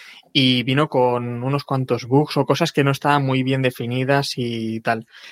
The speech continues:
Después sé que pusieron varios parches y tras los parches es que ya no he jugado. Por lo tanto, no sé cómo fue esa versión.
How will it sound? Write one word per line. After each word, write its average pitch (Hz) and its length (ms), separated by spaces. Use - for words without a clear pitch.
Después 147 500
sé 190 180
que 139 120
pusieron 160 360
varios 170 240
parches 180 460
y 143 280
tras 135 180
los 131 140
parches 190 420
es 139 80
que 180 140
ya - 20
no 151 80
he - 20
jugado. 90 380
Por 123 160
lo 120 120
tanto, 143 340
no 160 140
sé - 160
cómo 180 200
fue 147 260
esa 139 120
versión. 139 480